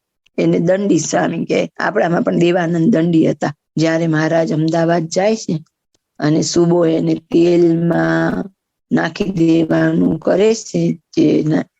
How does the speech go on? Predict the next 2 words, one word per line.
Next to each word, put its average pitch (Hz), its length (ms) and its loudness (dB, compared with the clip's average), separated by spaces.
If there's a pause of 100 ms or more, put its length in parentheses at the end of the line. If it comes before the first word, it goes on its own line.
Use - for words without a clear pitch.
(580)
આખું 156 800 0 (300)
ચરિત્ર, 160 540 -2